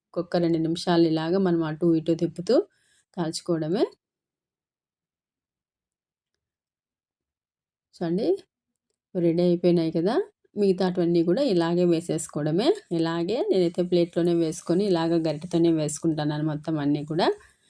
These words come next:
ఈజీగా చేసేసుకోవచ్చు ఇలా అయితే. మీకు మొత్తం అన్నీ చేసిన తర్వాత మీకు చూపిస్తాను చూడండి, ఎన్ని వచ్చినాయి మూడు కప్పులకి.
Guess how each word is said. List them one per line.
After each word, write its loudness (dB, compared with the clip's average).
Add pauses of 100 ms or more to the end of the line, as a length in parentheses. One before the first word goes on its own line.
(160)
ఈజీగా 0
చేసేసుకోవచ్చు -4 (140)
ఇలా 0
అయితే. -2 (1000)
మీకు 2 (160)
మొత్తం 2
అన్నీ 4 (220)
చేసిన 0
తర్వాత -2
మీకు 2 (500)
చూపిస్తాను 0
చూడండి, 2 (360)
ఎన్ని 2
వచ్చినాయి 2 (140)
మూడు 2
కప్పులకి. -2